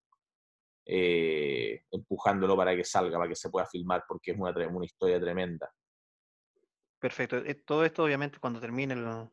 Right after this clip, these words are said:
Speaker 2: nuestro periodo de, de cuarentena. Lo otro era, ¿qué nos puedes hablar tú sobre tu producto, el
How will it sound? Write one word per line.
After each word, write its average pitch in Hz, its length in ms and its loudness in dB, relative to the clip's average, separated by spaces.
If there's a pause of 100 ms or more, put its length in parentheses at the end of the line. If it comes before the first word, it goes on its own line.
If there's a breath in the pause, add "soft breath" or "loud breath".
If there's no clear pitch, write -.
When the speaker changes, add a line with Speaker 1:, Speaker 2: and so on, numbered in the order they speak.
(680 soft breath)
Speaker 2:
nuestro 127 220 0
periodo 127 360 6
de, 120 380 4 (180)
de 123 160 -2
cuarentena. 135 520 6 (720 loud breath)
Lo 196 80 8
otro 247 160 12
era, 247 160 8 (560)
¿qué - 80 6
nos 254 140 8
puedes 226 240 8
hablar 190 220 10
tú - 100 -14
sobre 180 320 8
tu 151 320 4
producto, 143 400 6
el 123 360 6